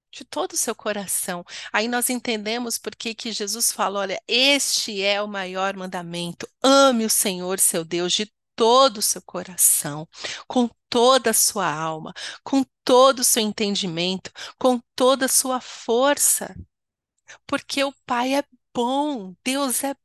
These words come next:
bom, Deus é soberano, independente do que aconteça. A Bíblia, o, o registro bíblico de Gênesis e Apocalipse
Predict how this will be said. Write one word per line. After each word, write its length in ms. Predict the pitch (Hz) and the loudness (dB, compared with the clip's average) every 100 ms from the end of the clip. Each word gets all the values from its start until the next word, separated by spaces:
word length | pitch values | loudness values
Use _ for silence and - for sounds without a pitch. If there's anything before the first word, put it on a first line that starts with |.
| _ | _
bom, 340 | 226 240 285 | -4 -2 -4
Deus 220 | 247 254 | -4 -4
é 60 | 269 | -2
soberano, 800 | - - 240 277 240 233 285 262 - - - | -2 -2 -2 -2 0 0 0 -2 -6 -16 -6
independente 1080 | 277 302 269 294 - 277 247 208 240 269 - | -2 -2 -2 -4 -4 -4 -4 -4 -4 -4 -6
do 100 | 254 | -8
que 140 | - | -4
aconteça. 1040 | 247 - 247 - 240 233 - - - - 190 _ _ _ _ _ _ _ _ _ _ _ - - - - _ _ _ _ _ - | -4 -4 -8 -8 -8 -4 0 0 0 -2 -8 _ _ _ _ _ _ _ _ _ _ _ -18 -16 -18 -20 _ _ _ _ _ -4
A 120 | 247 | -4
Bíblia, 720 | 202 240 262 254 - 180 160 | -2 0 0 0 -4 -8 -8
o, 120 | - 214 - - - | -6 -6 -6 -10 -8
o 60 | |
registro 800 | 202 220 202 214 233 285 - 226 | -8 -6 -4 -6 -4 -6 -8 -12
bíblico 800 | 196 208 233 262 208 190 - 175 _ _ _ _ _ _ _ - 226 | -14 -8 -6 -6 -10 -16 -18 -20 _ _ _ _ _ _ _ -20 -8
de 120 | 214 | -6
Gênesis 420 | 196 240 247 220 | 0 0 -2 -4
e 20 | |
Apocalipse 880 | 220 233 - 214 180 208 - - 190 | -4 -6 -10 -10 -8 -12 -6 -6 -6